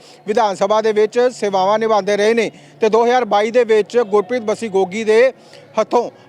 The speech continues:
ਹਾਰ ਤੋਂ ਬਾਅਦ ਹੁਣ ਜਿਮਨੀ ਚੋਣਾਂ ਦੇ ਲਈ ਇੱਕ ਵਾਰ ਫਿਰ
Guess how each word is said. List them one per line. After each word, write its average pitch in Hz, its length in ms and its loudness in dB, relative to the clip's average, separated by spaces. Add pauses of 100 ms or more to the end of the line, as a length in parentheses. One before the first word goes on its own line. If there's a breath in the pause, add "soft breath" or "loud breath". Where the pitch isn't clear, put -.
ਹਾਰ 214 220 2
ਤੋਂ 226 180 0
ਬਾਅਦ 220 480 2
ਹੁਣ 220 300 -2 (280 loud breath)
ਜਿਮਨੀ 240 340 -2
ਚੋਣਾਂ 220 340 0
ਦੇ 220 120 2
ਲਈ 220 200 0
ਇੱਕ 226 220 -2
ਵਾਰ 226 180 2
ਫਿਰ 240 240 0